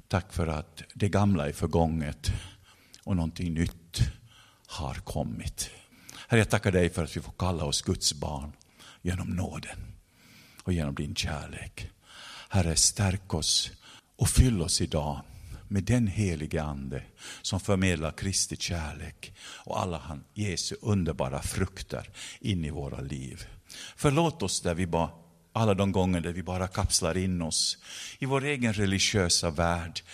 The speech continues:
Hjälp oss att kunna stiga ut ur all den fångenskapen och låt ditt folk i det här landet få gå ut ur Babylon, Herre, och bygga ett tempel som är fullt av din härlighet och din närvaro.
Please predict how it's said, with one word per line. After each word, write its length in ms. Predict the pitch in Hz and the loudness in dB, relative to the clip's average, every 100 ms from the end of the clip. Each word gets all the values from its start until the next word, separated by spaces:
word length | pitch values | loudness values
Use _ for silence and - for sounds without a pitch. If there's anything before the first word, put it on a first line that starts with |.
| - - - | -14 -14 0
Hjälp 260 | 143 123 | 2 2
oss 200 | 90 - | 0 -2
att 180 | 92 - | -2 -6
kunna 480 | - 95 85 78 80 | -4 -2 0 -2 -2
stiga 340 | - - 98 | -2 0 0
ut 360 | 92 127 120 - | 0 -2 -4 -6
ur 100 | 92 | -8
all 280 | - 107 110 | 0 2 2
den 200 | 90 87 | 0 -2
fångenskapen 1000 | 85 117 101 90 76 - - 87 - 98 | -2 0 2 2 0 -4 -2 -4 -2 -2
och 100 | 107 | 0
låt 320 | 120 135 - - - - - - | 0 -2 -6 -16 -14 -12 -10 -2
ditt 220 | 143 - | 0 0
folk 460 | - 151 135 - | 0 0 -2 -6
i 40 | 110 | -4
det 120 | 92 | -2
här 140 | 90 | 0
landet 760 | 95 87 90 87 78 71 - - - | 2 2 2 0 -2 -6 -6 -8 -10
få 140 | - 107 | 2 4
gå 300 | 107 - 123 | 6 6 4
ut 160 | 120 | 4
ur 100 | 95 | 2
Babylon, 760 | 78 85 87 76 80 73 69 - - - - - - - | 4 4 4 2 2 2 0 -2 -4 -10 -14 -16 -18 -4
Herre, 400 | 104 104 85 82 - - - - - - | 2 4 4 0 -4 -14 -14 -16 -20 -4
och 160 | - 101 | 0 4
bygga 380 | 110 92 85 87 | 4 4 2 0
ett 220 | - - | -2 4
tempel 640 | - 101 90 - 90 80 | 6 6 0 -2 0 2
som 220 | 78 - | 2 2
är 60 | 92 | 2
fullt 400 | 87 135 127 - | 2 2 2 2
av 120 | 90 | 0
din 200 | 95 90 | 2 0
härlighet 720 | 82 101 85 80 76 82 76 | 2 4 4 2 -2 -4 -2
och 60 | 87 | -2
din 220 | 85 78 | -2 0
närvaro. 760 | 78 73 69 73 71 64 - | 0 -2 -2 -2 -2 -2 -4